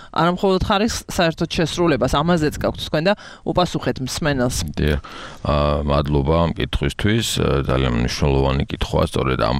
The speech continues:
Speaker 2: აქამდე მივდივართ ხოლმე საბოლოო ჯამში, რა თქმა უნდა, რომ ხარისხი ამ სახელმწიფო შესყიდვებით ნაყიდი რაღაც პროდუქტის ამომსახურების, როგორც წესი, არის ხოლმე დაბალი, აი, ამ პრობლემის გამო, რადგან ახლა ჩვენ საუბრობთ. პირველში ვეტყვია, რომ, ან ჩვენ გვაქვს ოფისი,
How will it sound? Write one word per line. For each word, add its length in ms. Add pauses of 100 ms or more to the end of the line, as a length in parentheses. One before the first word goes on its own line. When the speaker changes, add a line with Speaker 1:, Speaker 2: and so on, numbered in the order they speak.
(100)
Speaker 2:
აქამდე 540
მივდივართ 560
ხოლმე 260
საბოლოო 480
ჯამში, 360
რა 120
თქმა 220 (100)
უნდა, 140
რომ 140
ხარისხი 680 (500)
ამ 220
სახელმწიფო 480
შესყიდვებით 540
ნაყიდი 520
რაღაც 280
პროდუქტის 560
ამომსახურების, 720
როგორც 260
წესი, 200
არის 180
ხოლმე 240
დაბალი, 520
აი, 160
ამ 140
პრობლემის 520
გამო, 200
რადგან 320
ახლა 160
ჩვენ 200
საუბრობთ. 440 (360)
პირველში 440
ვეტყვია, 480 (160)
რომ, 160
ან 140
ჩვენ 280
გვაქვს 300
ოფისი, 500